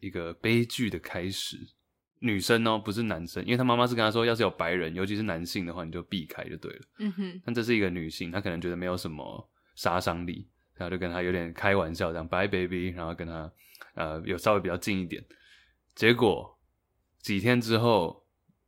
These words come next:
Speaker 1: 一群白人到这个小孩子家里，然后把他拖出来，把他拖走。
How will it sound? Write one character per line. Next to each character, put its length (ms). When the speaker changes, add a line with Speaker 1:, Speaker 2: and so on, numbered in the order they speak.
Speaker 1:
一 80
群 320
白 160
人 320
到 260
这 140
个 80
小 160
孩 140
子 80
家 200
里， 260
然 100
后 60
把 100
他 60
拖 280
出 180
来， 120
把 100
他 60
拖 260
走。 280